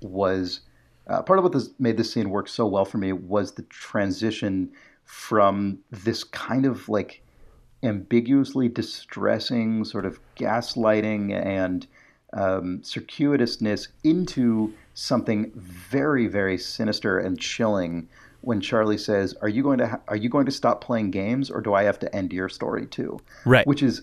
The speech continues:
Speaker 1: so threatening. And what does that mean? Like, is he, is he threatening to murder her? Is there something, like,
Speaker 2: Right.
Speaker 1: is he in, is he controlling reality in some
Speaker 2: It's,
Speaker 1: way?
Speaker 2: it's an
Speaker 1: I have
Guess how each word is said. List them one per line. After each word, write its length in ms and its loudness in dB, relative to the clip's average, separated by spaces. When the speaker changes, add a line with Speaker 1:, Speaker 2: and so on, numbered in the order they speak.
Speaker 1:
so 760 2
threatening. 680 0
And 220 -4
what 180 0
does 160 -6
that 200 4
mean? 580 0
Like, 160 0
is 100 -2
he, 160 0
is 140 2
he 100 2
threatening 500 0
to 120 -8
murder 600 2
her? 380 0
Is 240 0
there 140 4
something, 460 0
like, 200 0
Speaker 2:
Right. 320 6
Speaker 1:
is 140 4
he 120 2
in, 260 0
is 120 -2
he 80 0
controlling 760 0
reality 600 4
in 100 0
some 100 6
Speaker 2:
It's, 160 6
Speaker 1:
way? 220 2
Speaker 2:
it's 140 8
an 100 8
Speaker 1:
I 40 8
have 20 8